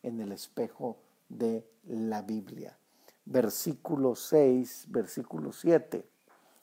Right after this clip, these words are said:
"Camina en su integridad el justo. Sus hijos son dichosos después de él".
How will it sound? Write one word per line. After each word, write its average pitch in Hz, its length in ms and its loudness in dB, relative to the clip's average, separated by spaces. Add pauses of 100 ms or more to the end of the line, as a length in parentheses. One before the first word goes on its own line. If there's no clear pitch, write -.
(260)
"Camina 170 580 6
en 226 100 4
su 190 200 -4
integridad 131 1000 2 (500)
el 113 220 2
justo. - 720 -2 (520)
Sus - 300 -2
hijos 156 300 2
son 143 180 -2
dichosos 131 680 0
después 107 500 -2
de 117 140 0
él". 107 100 -6